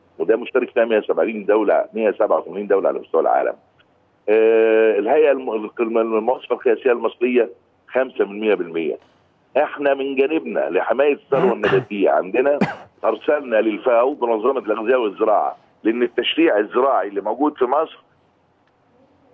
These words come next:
Speaker 1: ده ملوش تحليل مخاطر. لما جه الوزير دكتور عصام فايد مع الوزير الزراعة وصحة الأراضي، آه، آه، آه، حلل، قال لهم التشريع انتوا بتقولوا زيرو، زيرو tolerance. طيب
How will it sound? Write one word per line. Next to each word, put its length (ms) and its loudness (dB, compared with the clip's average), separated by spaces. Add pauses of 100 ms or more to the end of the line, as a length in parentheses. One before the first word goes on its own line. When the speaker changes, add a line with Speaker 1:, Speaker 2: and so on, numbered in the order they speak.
Speaker 1:
ده 460 2
ملوش 360 -2
تحليل 340 0
مخاطر. 600 -8 (720)
لما 240 0
جه 220 4
الوزير 480 0
دكتور 320 -2
عصام 280 -2
فايد 380 0
مع 100 0
الوزير 260 -2
الزراعة 260 0
وصحة 260 -2
الأراضي، 460 -2 (1200)
آه، 40 2
آه، 680 2
آه، 40 2
حلل، 540 -4
قال 180 -2
لهم 380 0
التشريع 600 -2
انتوا 200 -6
بتقولوا 360 0
زيرو، 220 0
زيرو 160 0
tolerance. 440 -2 (360)
طيب 220 -6